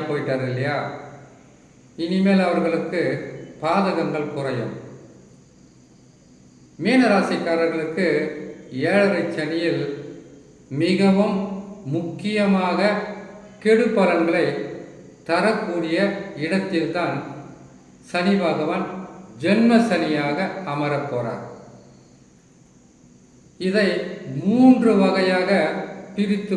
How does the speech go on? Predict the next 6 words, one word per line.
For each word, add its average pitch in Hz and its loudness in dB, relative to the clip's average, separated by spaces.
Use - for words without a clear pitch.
பார்க்கலாம். 143 0
ஒவ்வொரு 175 0
ராசிக்குமே 180 -2
சனி 170 2
பயிற்சியால் 160 0
பயமே 220 4